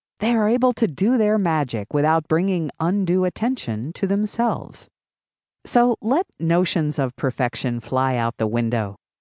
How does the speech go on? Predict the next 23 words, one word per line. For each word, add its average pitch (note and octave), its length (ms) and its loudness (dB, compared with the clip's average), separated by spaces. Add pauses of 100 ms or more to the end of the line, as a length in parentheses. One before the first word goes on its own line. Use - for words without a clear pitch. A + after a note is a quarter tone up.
(200)
Tell A3 460 0
a C3 100 0 (180)
good C#3+ 240 2
story. A2+ 640 -2 (440)
Don't D4 200 4
worry G#3 260 2
about C#3 280 0
getting C3 300 0
every B2 260 0
word B2 400 0
right. A2+ 420 -2 (560)
Get F#3 180 0
the B3 260 0
entire F3 680 0
story D#3 580 0
right. A2 440 -2 (500)
It's F3+ 240 0
not A3 320 2
piecemeal. B2+ 640 0 (520)
It's - 300 -2
the D3+ 140 2
whole F3 480 2
meal. A2+ 520 -2